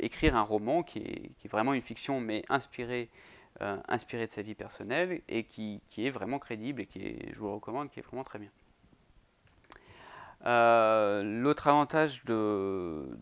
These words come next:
de faire parler de moi, c'est que votre subjectivité, en filtrant la réalité,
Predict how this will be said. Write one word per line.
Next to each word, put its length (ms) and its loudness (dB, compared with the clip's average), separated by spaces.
de 100 -4
faire 200 -2
parler 280 0
de 40 0
moi, 240 0
c'est 240 -4
que 300 2
votre 260 2
subjectivité, 800 -4
en 80 2
filtrant 360 -6
la 120 0
réalité, 600 0